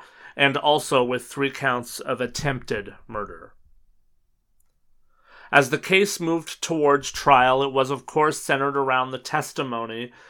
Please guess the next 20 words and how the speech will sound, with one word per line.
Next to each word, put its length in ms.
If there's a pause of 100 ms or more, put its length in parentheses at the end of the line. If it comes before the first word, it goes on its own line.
(140)
of 120
the 100
three 280
boys 460
who 80
had 180
survived 920
this 200
attack 580 (340)
and 160
the 60
families 840
of 240
the 80
victims, 580
both 320
murdered 720 (320)
and 180
still 340
alive, 600